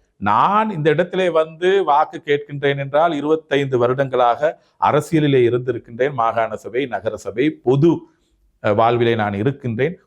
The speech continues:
ஒரு துளி ஏனும் எனது நேர்மை, அ, எனது அந்த, அந்த, அந்த கண்ணியம், அதிலிருந்து ஒரு, ஒரு நாளும் நான் தவறியவன் கிடையாது. அது மக்களுக்கு நன்றாக தெரியும். அதனால்தான் நான் தலைமை வேட்பாளராக போட்டியிடுகின்றேன்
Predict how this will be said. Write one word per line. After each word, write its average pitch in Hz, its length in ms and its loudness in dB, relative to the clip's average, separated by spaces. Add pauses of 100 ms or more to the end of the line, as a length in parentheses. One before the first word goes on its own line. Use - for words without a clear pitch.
ஒரு 185 340 4 (180)
துளி 175 260 2 (120)
ஏனும் 147 360 0 (280)
எனது 127 360 0
நேர்மை, 151 560 0 (560)
அ, 110 80 2 (440)
எனது 120 360 2
அந்த, 123 220 -2
அந்த, 117 280 -4
அந்த 107 200 -4
கண்ணியம், 180 520 2 (240)
அதிலிருந்து 147 580 2
ஒரு, 143 260 2 (160)
ஒரு 151 260 2
நாளும் 202 440 0 (320)
நான் 117 220 -4
தவறியவன் 127 500 0
கிடையாது. 135 360 0
அது 123 160 -2
மக்களுக்கு 139 420 -4
நன்றாக 139 540 0
தெரியும். 165 480 0 (300)
அதனால்தான் 196 720 4 (580)
நான் 185 580 2
தலைமை 190 360 0
வேட்பாளராக 165 880 0
போட்டியிடுகின்றேன் 147 880 0